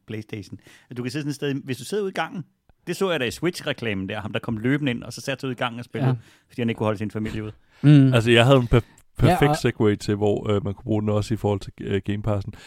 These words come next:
Speaker 3: Jeg fandt lige, øh, en, der havde skrevet omkring, øh, performance på den, at... Øh, G P U'en er sådan en re-, ren performance er lige så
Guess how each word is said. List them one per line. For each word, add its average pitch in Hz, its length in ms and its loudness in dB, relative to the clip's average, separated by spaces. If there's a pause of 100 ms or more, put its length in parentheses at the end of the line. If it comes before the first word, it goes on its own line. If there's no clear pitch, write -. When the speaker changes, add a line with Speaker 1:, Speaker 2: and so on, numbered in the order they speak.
(200)
Speaker 3:
Jeg 120 120 6
fandt 127 280 4
lige, 131 300 2
øh, 101 520 2 (140)
en, 120 320 -4
der 117 60 -4
havde 110 180 0
skrevet 113 460 2
omkring, 107 540 -6
øh, 107 240 -6
performance 147 500 -2
på 101 140 -2
den, 107 160 -8 (480)
at... 107 320 -4
Øh, 104 220 4 (880)
G 123 60 6
P - 20 0
U'en 143 420 4
er 107 40 -4
sådan 113 180 -6
en 110 80 -6
re-, 117 500 -6
ren 120 180 -4
performance 107 560 -4
er 107 320 -4
lige 113 200 -8
så 110 180 -6